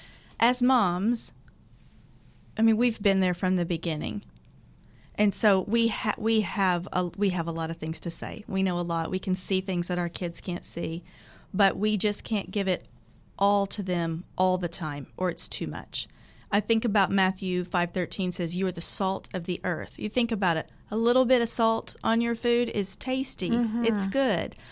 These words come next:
Speaker 1: But if you dump too much on there,
Speaker 2: Mm-hmm.
Speaker 1: I'm out. Like,
Speaker 2: Yeah.
Speaker 1: you're just throwing it out. You're like, "Well, I ruined it."
Speaker 2: That's right.
Speaker 1: So when you're, when you're making this shift, you have to be mindful, especially as they get older.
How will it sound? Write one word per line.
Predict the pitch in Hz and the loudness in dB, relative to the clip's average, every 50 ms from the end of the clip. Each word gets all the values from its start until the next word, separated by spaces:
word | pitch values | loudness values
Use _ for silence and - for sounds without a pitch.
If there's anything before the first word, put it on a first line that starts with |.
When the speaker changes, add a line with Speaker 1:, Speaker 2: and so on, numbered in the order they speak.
| - - - | -20 -12 -2
Speaker 1:
But | - 247 233 | 0 2 4
if | 226 226 - | 2 2 0
you | 208 233 254 277 277 | -2 -2 0 0 0
dump | 226 240 233 240 240 - - | 2 2 2 0 0 -4 -4
too | - 269 262 | -2 0 2
much | 226 196 202 233 - - | 2 2 2 0 0 0
on | 311 302 302 302 | 0 0 0 0
there, | 320 311 311 320 320 320 320 | 0 -2 -2 -2 -2 -4 -2
Speaker 2:
Mm-hmm. | - 220 196 214 226 214 202 196 - - | -2 -2 -2 0 -2 -2 -2 -4 -6 -4
Speaker 1:
I'm | - 233 262 262 | -2 0 2 2
out. | 262 269 247 - - - | 2 2 0 0 -2 -2
Like, | 240 226 214 | -2 0 0
Speaker 2:
Yeah. | 208 247 302 - | 2 0 2 2
Speaker 1:
you're | 277 294 | 4 4
just | 294 - - | 4 2 2
throwing | - 285 285 269 247 | 2 4 4 4 4
it | 233 269 | 4 4
out. | 277 240 - | 4 4 4
You're | 190 | 2
like, | 175 170 | -2 0
"Well, | 175 165 165 | 0 0 0
I | 160 | 0
ruined | 156 196 226 214 175 147 - | 2 2 0 0 0 -4 -6
it." | 85 69 - - - - | -8 -10 -12 -14 -8 -4
Speaker 2:
That's | 202 208 208 - - | -4 -4 -4 -4 -4
right. | 214 220 262 247 180 - - | -2 0 0 0 0 -2 0
Speaker 1:
So | - - 254 254 233 | 0 4 4 6 6
when | 226 233 233 226 | 6 6 4 4
you're, | 220 214 202 190 - - - | 4 2 2 0 -2 -6 -10
when | - 190 214 220 214 | -6 -2 0 0 2
you're | 202 202 | 2 2
making | 202 202 208 220 247 - - 311 294 277 | 2 2 2 2 0 0 0 2 2 4
this | 254 214 196 | 4 2 2
shift, | - - - 269 311 262 - - - - - - - - - - | 2 0 2 2 2 2 0 0 -4 -6 -10 -18 -18 -18 -12 -4
you | - 208 | -2 -2
have | 190 196 214 233 233 | 0 2 0 0 0
to | - 277 | 0 -2
be | 233 269 254 | 0 2 2
mindful, | 220 196 180 196 220 226 - 185 175 | 2 2 2 2 0 0 0 0 -2
especially | 170 - - 202 202 202 - - 208 185 | -2 -2 0 -2 0 0 0 -2 -2 -2
as | 175 180 | -2 -2
they | 180 180 | -4 -4
get | 175 180 170 - - | -2 -2 -4 -2 -2
older. | 170 180 208 214 196 160 156 156 | -2 -2 -2 -2 -2 -2 -4 -4